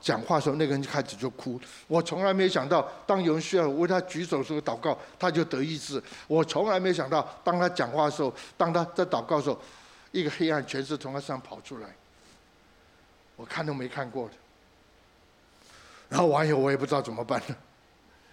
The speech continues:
然后只知道我所听过了解，我就奉主的名，这叫权柄。我就奉主名，因为我突然发现，以前我奉过主名啊，但没有什么事情发生。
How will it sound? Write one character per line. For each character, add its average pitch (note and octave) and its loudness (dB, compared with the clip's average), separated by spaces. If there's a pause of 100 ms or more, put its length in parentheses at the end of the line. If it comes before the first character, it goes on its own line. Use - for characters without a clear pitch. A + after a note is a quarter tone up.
(720)
然 D3+ 2
后 D#3 2
只 D3+ -8
知 - 0
道 D#3 6
我 C3 2
所 C#3 2
听 F3 0
过 E3 4
了 C#3 4
解， C3+ 2 (180)
我 C#3 -2
就 E3 4
奉 F#3+ 4
主 C#3 -2
的 C#3 2
名， C#3 -2
这 D3+ 0
叫 C3+ 2
权 A#2+ -6
柄。 D3 -2 (960)
我 C#3 0
就 D3+ 2
奉 E3+ 2
主 D3 0
名， C3 -4 (640)
因 C#3+ -2
为 C3 0
我 A#2+ -2
突 D#3+ -2
然 C3+ 2
发 C#3+ 0
现， B2+ -6
以 G#2+ -12
前 D#3 0
我 D3 2
奉 D3 0
过 C#3+ 4
主 C#3 -6
名 A#2 -8
啊， C3 -6
但 D3+ -2
没 C3+ 0
有 C#3 2
什 C3 -4
么 A#2 -8
事 A#2 -2
情 A#2 -4
发 A2+ -4
生。 G#2+ -6